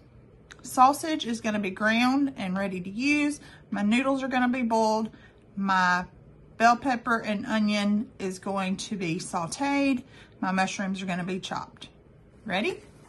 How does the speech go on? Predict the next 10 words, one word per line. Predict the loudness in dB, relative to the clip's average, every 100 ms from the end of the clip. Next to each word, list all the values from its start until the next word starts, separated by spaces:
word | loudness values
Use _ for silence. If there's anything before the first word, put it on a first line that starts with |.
| -12
One, | -6 -2 -2 -4 -6 -14 -20 -20
two, | -10 -4 -2 -2 -4 -8 -16 -6
three. | -6 -6 -14 -20 -20 -20 -20 -20 -20 -20 -10
Okay, | -8
so | -8 -10 -8
we | -8
have | -4 -4 -2
our | -4
meat | -4 -6 -2
browned. | 0 2 0 0 0 -4